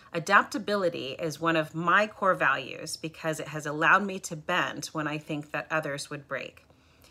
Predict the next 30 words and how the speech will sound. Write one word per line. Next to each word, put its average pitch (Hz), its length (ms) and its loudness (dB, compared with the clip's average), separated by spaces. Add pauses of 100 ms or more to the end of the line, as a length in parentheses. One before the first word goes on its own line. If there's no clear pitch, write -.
(260)
And 165 180 6
I 190 80 6
come 226 260 -2
from 220 180 -2
a 185 60 2
long 190 460 4
line 175 260 6
of 165 120 -6
community 160 500 -2
organizers. 202 800 -4
For 170 180 -2
those 165 240 0
of 156 120 -4
you 156 420 -2
who 156 180 -2
know 156 160 2
my 151 160 2
mother, 156 760 0
uh, 151 360 0
you 165 260 -2
will 170 160 4
also 165 420 0
know 160 240 2
that 180 180 -2
she 170 300 -4
is 185 380 -6
the 180 200 -8 (100)
ultimate 180 560 -2
community 151 380 -6
builder. 131 460 -10